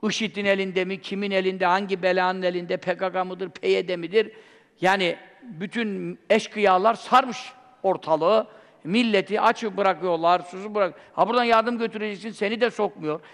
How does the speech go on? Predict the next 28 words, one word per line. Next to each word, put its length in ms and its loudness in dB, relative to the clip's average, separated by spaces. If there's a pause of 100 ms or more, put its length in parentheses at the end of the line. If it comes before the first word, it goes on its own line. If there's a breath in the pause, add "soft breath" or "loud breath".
Yardım 480 4
konvoyunu 500 4
tarıyor. 480 4 (1080)
Yardım 440 4
götüreni 680 4
öldürüyor. 640 6 (800)
Yani 160 0
oralar 400 4
öyle. 500 8 (800)
Yoksa 260 0
Türkiye'de 560 0
böyle 160 0
olmaz 340 0
tabii 160 2
Türkiye'de. 460 -2 (360 loud breath)
Ama 240 6
yine 420 0 (360)
buralarda 600 2
da 60 2
olur, 220 0
her 140 6
yerde 360 0
vardır 320 4
fakir 320 0
ya. 300 -2 (920 soft breath)
Arayıp 380 6
sormak 480 4
lazım. 440 6